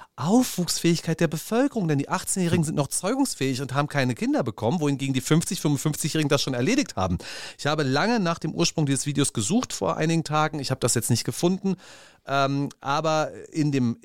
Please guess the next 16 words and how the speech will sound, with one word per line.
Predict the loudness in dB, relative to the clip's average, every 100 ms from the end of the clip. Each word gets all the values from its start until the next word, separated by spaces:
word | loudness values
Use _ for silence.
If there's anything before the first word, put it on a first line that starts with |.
| -4
in | 0
dem | 2
Kontext | 0 0 0 0 -4 -2
dessen, | 0 0
was | -2 -2
Toni | 0 2
Hofreiter | 0 0 0 0
sagt, | -2 0 0 -2
also | -8 -8
ich | -8
bin | -4
ja | 0 4
ausgemustert | 4 4 2 -2 0 -2
worden | 2 2 2
und, | 0 -2
äh, | -2 -4